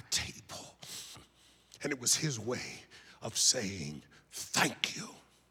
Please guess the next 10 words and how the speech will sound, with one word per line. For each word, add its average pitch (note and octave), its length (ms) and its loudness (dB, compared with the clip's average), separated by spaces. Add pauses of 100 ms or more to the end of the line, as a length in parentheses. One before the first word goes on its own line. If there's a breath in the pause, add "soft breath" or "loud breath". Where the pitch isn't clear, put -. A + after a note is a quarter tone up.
(800)
thank - 560 6
you, - 180 -8 (480 loud breath)
thank - 540 2
you." - 160 -10 (880 soft breath)
Other A3 280 10
people F#3 560 -2
make E3+ 420 0 (100)
our D3 380 4
lives A#2 800 0 (300 soft breath)
possible. - 800 2